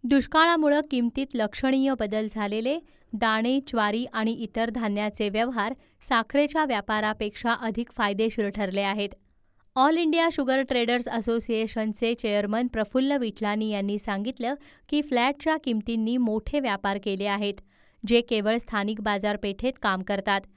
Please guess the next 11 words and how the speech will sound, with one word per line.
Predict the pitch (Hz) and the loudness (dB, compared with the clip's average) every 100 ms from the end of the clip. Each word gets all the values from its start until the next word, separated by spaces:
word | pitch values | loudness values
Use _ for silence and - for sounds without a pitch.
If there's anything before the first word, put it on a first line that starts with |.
| _ _ - | _ _ -4
इतर | 262 254 277 | -2 2 2
वस्तूंच्या | 254 240 254 233 240 | 2 0 0 0 0
व्यापारात | 226 202 214 214 226 | 0 -2 -2 0 -2
बदल | 202 196 196 196 | -2 -2 0 -2
करतात. | 196 185 196 190 - _ _ _ | -4 -2 -2 -2 -6 _ _ _
यामध्ये | 240 247 247 220 233 | 4 4 4 2 0
केवळ | 254 220 214 | 0 0 0
निर्यात | 233 226 196 220 240 - | 0 0 -2 -2 -2 -2
करणारे | 208 202 196 226 | -2 0 -2 -2
वाचले | 226 190 202 | -2 -2 -2
आहेत. | 196 196 202 | -2 0 -2